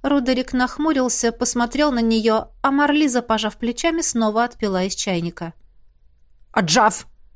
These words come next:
взволнованно спросил Рурк. "Джав вышел?" "Ты бы его видел!" кивнул Родерик. "Огромный чёрный волчара!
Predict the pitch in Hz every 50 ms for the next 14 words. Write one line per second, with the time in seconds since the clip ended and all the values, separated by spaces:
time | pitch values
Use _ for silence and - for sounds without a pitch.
0 | - - - - - _ - 190 - 196 208 202 208 214 220 208 185 190 185 185
1 | 185 - - 208 190 190 - 190 196 208 202 190 170 - - - - - 151 -
2 | 240 226 202 - 180 180 269 370 349 - 214 185 156 147 - - - - - -
3 | - - _ _ _ _ - - - 254 226 233 190 185 240 226 202 247 285 226
4 | 208 226 220 202 180 196 196 185 156 180 190 185 180 170 - - - - - -
5 | - - - - - - 190 175 185 185 185 175 180 185 170 160 156 156 151 -
6 | - 220 220 185 170 220 233 254 254 233 214 208 196 - - 254 233 208 208 196
7 | 202 208 208 196 - - - 269 240 208 180 170 160 -